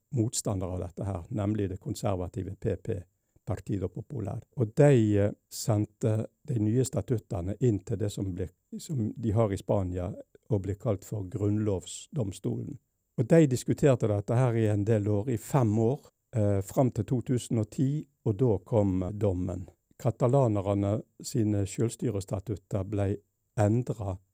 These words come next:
halvparten av paragrafene, det var cirka to hundre og tjue, tror jeg det var, paragrafer.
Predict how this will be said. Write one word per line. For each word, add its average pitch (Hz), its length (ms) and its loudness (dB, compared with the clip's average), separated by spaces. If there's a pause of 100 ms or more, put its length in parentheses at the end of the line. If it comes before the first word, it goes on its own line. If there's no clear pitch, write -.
(100)
halvparten 131 560 -2
av 95 260 -4 (380)
paragrafene, 101 840 0
det 127 140 -2
var 113 120 0
cirka - 460 -4
to 113 240 -4
hundre 107 320 -4
og 98 800 -2
tjue, 101 360 -4
tror 101 180 -8
jeg 98 100 -4
det 101 80 -6
var, 101 120 -6
paragrafer. 101 720 -6